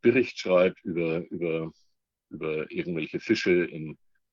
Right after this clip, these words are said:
und den veröffentlicht und dann vielleicht ein nettes Bild noch dabei hat, dann, dann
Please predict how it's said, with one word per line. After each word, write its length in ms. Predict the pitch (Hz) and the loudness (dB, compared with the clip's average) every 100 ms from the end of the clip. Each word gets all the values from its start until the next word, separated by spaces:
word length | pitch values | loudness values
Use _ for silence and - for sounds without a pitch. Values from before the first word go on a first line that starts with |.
| _ _ _ _ | _ _ _ _
und 180 | 190 - | -12 -6
den 260 | 80 80 | -4 -6
veröffentlicht 800 | - - - - 90 87 85 - | -4 -4 -4 -4 0 2 2 -2
und 120 | 82 | -10
dann 140 | 76 78 | -8 -8
vielleicht 340 | 82 82 - | -4 -6 -6
ein 80 | 78 | -10
nettes 300 | 73 76 - | -10 -12 -12
Bild 240 | - 80 | -6 -6
noch 140 | 85 - | -6 -8
dabei 380 | 73 - 58 - | -10 -6 -6 -6
hat, 180 | 73 | -8
dann, 300 | 73 76 78 - | -8 -8 -10 -12
dann 300 | 73 73 | -12 -12